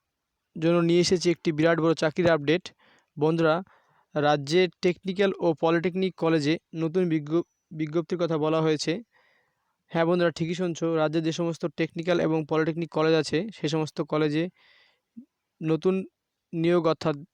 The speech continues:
নতুন বিজ্ঞপ্তির কথা বলা হয়েছে। এই জন্য তোমাদের যে যে শিক্ষাগত যোগ্যতা, আহ,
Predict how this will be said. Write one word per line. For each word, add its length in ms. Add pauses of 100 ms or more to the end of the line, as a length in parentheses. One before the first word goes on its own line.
(200)
নতুন 320
বিজ্ঞপ্তির 400
কথা 140
বলা 200
হয়েছে। 500
এই 120
জন্য 360
তোমাদের 360
যে 240
যে 200 (360)
শিক্ষাগত 460
যোগ্যতা, 460 (960)
আহ, 220